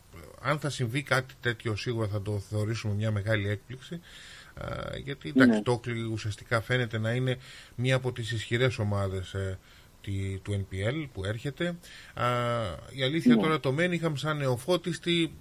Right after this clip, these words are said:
Speaker 1: πιστεύω ότι δεν ξέρω ποιος είναι ο βασικός στόχος. Ε, ο βασικός στόχος είναι η παραμονή ή είναι κάτι, είναι και κάτι παραπάνω;
Speaker 2: Αμ.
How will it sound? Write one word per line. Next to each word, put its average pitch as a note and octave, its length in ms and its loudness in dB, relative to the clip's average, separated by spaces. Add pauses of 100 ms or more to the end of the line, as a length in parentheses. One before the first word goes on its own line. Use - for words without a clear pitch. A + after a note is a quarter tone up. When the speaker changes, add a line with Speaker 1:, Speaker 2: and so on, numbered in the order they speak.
(120)
Speaker 1:
πιστεύω F3 420 2
ότι E3+ 460 -2
δεν D#3+ 120 -2
ξέρω B2 400 2
ποιος A#2 220 2
είναι A#2 120 0
ο A2 60 2
βασικός G#2+ 440 -4
στόχος. D#3+ 680 -2
Ε, G#2+ 60 -4 (480)
ο G#2+ 80 -6
βασικός A2 380 -4
στόχος C3 380 -4
είναι C3 180 -4
η B2+ 40 -4
παραμονή A#2 720 0
ή F3+ 180 -6
είναι D#3+ 160 -4
κάτι, A#2+ 260 -2 (180)
είναι C3+ 200 -2
και A2+ 140 -6
κάτι G#2+ 200 -6
παραπάνω; G2 480 -4 (3000)
Speaker 2:
Αμ. C3+ 640 8